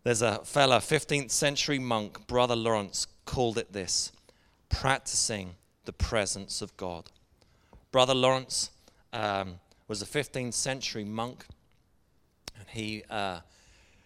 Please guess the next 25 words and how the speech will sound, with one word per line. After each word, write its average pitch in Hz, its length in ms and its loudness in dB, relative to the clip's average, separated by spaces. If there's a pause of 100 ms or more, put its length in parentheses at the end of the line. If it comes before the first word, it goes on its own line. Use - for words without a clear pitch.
(140)
came 139 240 2
from 131 160 -6
kind 123 180 -4
of 110 80 -4
a, 117 120 0
a 113 80 -2
military 127 640 -2
background, 127 640 0
whatever 107 300 -2
that 117 280 0
looked 127 180 -2
like 117 240 -4
in 104 160 -6
those 107 320 2
days. 107 400 -4 (760)
And, 104 440 -2
uh, 95 340 0 (340)
he 117 720 -6 (400)
gave 117 240 -2
his 127 180 -6
life 127 440 -4
and 98 200 -10
relationship 110 640 -4
with 113 140 -12
Jesus. 113 640 -6